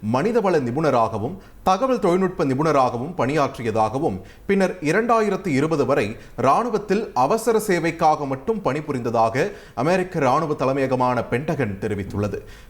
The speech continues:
பிப்ரவரி இரண்டாயிரத்து ஒன்பது முதல் ஜனவரி இரண்டாயிரத்து பத்து வரை அமெரிக்க ராணுவம் சார்பாக ஆப்கானிஸ்தானில் பணியில் இருந்த நிலையில்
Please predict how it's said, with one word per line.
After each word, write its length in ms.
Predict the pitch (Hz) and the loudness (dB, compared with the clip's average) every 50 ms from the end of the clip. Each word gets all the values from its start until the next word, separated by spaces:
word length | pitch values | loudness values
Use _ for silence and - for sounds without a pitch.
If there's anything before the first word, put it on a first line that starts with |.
| - | -4
பிப்ரவரி 500 | - 156 143 151 147 139 135 135 127 120 | -4 -2 2 2 2 4 2 2 2 2
இரண்டாயிரத்து 600 | 120 123 135 135 131 127 123 120 117 - - 110 | 0 2 2 4 4 4 2 0 -2 -2 -4 -2
ஒன்பது 300 | 104 107 113 117 113 107 | -2 0 0 0 0 0
முதல் 420 | 98 104 104 123 180 226 - - - - - | 0 0 0 0 0 0 -2 -6 -12 -14 -2
ஜனவரி 440 | 110 143 143 170 175 170 160 139 123 | -2 0 0 0 0 0 0 0 0
இரண்டாயிரத்து 640 | 127 143 170 160 156 143 143 139 131 120 - - 127 | 0 0 2 2 2 4 4 2 0 -2 -4 -4 -4
பத்து 400 | 113 - - 123 110 - - 98 | -4 -4 -4 -6 -4 -2 -2 0
வரை 320 | 104 123 151 127 98 104 - - - - - | 0 2 0 0 -2 -6 -10 -16 -20 -12 -4
அமெரிக்க 420 | - 135 175 190 196 196 196 190 | 0 2 4 4 2 2 0 0
ராணுவம் 400 | 175 156 151 156 156 147 147 139 | 2 4 4 4 2 0 -2 -2
சார்பாக 640 | 135 - 151 131 127 127 131 127 127 123 127 127 123 - | -2 0 0 0 2 2 2 2 0 2 0 -2 0 0
ஆப்கானிஸ்தானில் 800 | 123 131 127 156 156 151 151 147 - - 143 135 135 127 127 117 | 0 -2 0 0 0 0 0 -4 -2 0 0 0 0 -2 -4 -2
பணியில் 360 | - 127 131 139 135 139 135 | -2 -2 0 0 0 0 0
இருந்த 260 | 120 123 123 120 117 107 | 0 0 0 0 -2 -2
நிலையில் 600 | 98 101 110 113 127 160 175 202 202 - - - | 0 0 0 2 2 2 0 0 -2 -6 -12 -18